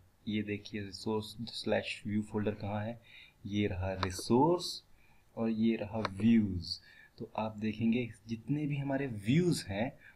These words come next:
वो इस folder में है, resource dot view folder में। और यहाँ देखिए ये welcome dot blade dot P H P लिखा हुआ है, ओपन क्यों नहीं हुआ?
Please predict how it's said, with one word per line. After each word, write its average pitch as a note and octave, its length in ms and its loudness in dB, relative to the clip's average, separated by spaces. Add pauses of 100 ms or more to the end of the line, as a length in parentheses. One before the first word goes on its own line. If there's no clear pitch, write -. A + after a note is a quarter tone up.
(140)
वो C3+ 100 4 (320)
इस - 280 0
folder G#2+ 300 0
में G2+ 160 -4
है, F#2+ 200 -8
resource B2+ 600 -2 (240)
dot G#2+ 320 0 (220)
view G#2+ 280 4
folder F#2+ 440 -6
में। F2+ 200 -6 (440)
और A#2 60 -6
यहाँ G2+ 320 0
देखिए G#2+ 300 0
ये A#2 200 2
welcome G#2 500 0
dot G2+ 240 -2 (120)
blade A2+ 420 6
dot F#2+ 180 -4 (100)
P G2 140 -8
H F#2 180 -10
P G2+ 100 -6
लिखा F#2+ 300 -10
हुआ F#2 260 -8
है, G2 100 -8 (1900)
ओपन A2 500 -10
क्यों G2 220 -4
नहीं F#2 260 -12
हुआ? - 240 -20